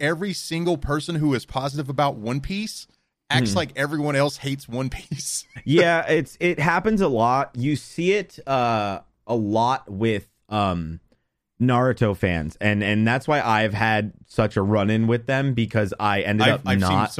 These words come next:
Speaker 1: some
Speaker 2: yeah.
Speaker 1: posts. <laughs>
Speaker 2: Like, like, if, if you're somebody that likes Naruto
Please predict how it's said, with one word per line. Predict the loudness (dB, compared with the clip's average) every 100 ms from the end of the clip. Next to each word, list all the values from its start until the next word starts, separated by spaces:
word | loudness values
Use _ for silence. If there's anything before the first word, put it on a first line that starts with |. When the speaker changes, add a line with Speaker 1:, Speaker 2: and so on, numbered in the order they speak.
| -4
Speaker 1:
some |
Speaker 2:
yeah. | -2
Speaker 1:
posts. | -4 -6 -10
<laughs> | -16 -14 -14 -4
Speaker 2:
Like, | 0 2 2
like, | 2
if, | 4 0
if | 2 0
you're | 2 0
somebody | 2 0 2 2
that | -2 0
likes | 2 2 0 0
Naruto | 0 2 2 2 0